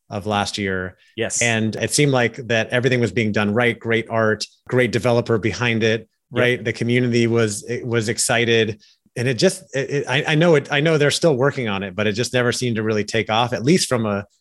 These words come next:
Speaker 1: a price perspective. Do you have a, a perspective on why it didn't become more popular? Does it just get lost in
Speaker 2: Yes.
Speaker 1: the sea of many N F Ts?
Speaker 2: Yes. You know, hopefully, you know, sorry, Drew. <laughs> I hope you don't mind me telling you about all this, but, you know, one,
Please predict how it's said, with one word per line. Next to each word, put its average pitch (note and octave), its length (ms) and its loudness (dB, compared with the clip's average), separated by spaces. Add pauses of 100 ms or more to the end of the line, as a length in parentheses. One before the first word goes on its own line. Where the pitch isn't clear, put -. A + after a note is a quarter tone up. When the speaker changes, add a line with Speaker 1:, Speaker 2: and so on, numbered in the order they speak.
(140)
Speaker 1:
a A#2+ 100 -2
price C3 340 0
perspective. G2+ 580 -4
Do G#2 60 -2
you A#2+ 100 2
have A2+ 240 0
a, G#2+ 280 0 (200)
a A#2+ 80 -2
perspective A#2+ 540 -2
on A2+ 240 -2
why A2 480 0
it A2 200 2
didn't G#2+ 300 -4
become G#2 420 -4
more G2+ 460 -4 (180)
popular? C3 460 0
Does G2+ 100 -4
it G2 60 -6
just G#2 180 -6
get G2+ 120 -6
lost G2+ 300 -4
in - 40 2
Speaker 2:
Yes. G2+ 320 0
Speaker 1:
the G#2+ 60 -8
sea G#2+ 180 -10
of F#2+ 120 -6
many G#2 280 -4
N G#2 100 -4
F G#2 120 -4
Ts? - 380 -6 (540)
Speaker 2:
Yes. F#3 540 0
You C#3 100 -4
know, C3+ 160 -2
hopefully, C#3+ 800 0 (120)
you B2 160 -10
know, A#2 280 -8
sorry, E3+ 340 2
Drew. C3 320 -2 (100)
<laughs> - 100 -10 (300)
I D#3+ 220 4
hope F3 160 4
you F#3 80 6
don't F3 120 4
mind E3+ 160 2
me D#3+ 80 0
telling E3 300 0
you C#3 120 -6 (440)
about D3 140 2
all C#3 100 4
this, C#3 140 0
but, D3+ 180 0
you D#3+ 100 -2
know, C#3 100 2
one, D#3 380 0